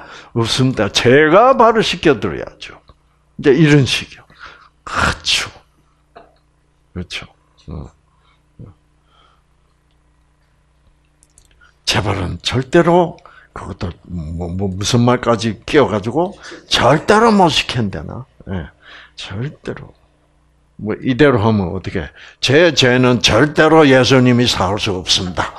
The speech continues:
어, 내가 알아서 해야죠." 어, 그 말하고 똑같은 말이에요.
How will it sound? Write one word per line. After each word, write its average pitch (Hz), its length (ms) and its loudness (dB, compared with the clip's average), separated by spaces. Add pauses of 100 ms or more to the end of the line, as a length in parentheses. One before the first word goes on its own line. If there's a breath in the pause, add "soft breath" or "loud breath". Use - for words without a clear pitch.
(300 loud breath)
어, - 420 -10
내가 147 540 0
알아서 - 480 2
해야죠." 113 640 0 (420 loud breath)
어, 107 100 -6 (340 loud breath)
그 - 120 -10
말하고 117 480 -10
똑같은 - 420 -14
말이에요. - 480 -20